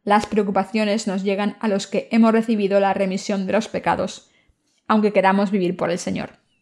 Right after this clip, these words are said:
La niebla de la mente carnal a menudo cubre nuestros corazones.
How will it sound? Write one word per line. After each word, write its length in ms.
La 160
niebla 480
de 140
la 100
mente 320
carnal 480
a 140
menudo 440
cubre 320
nuestros 380
corazones. 800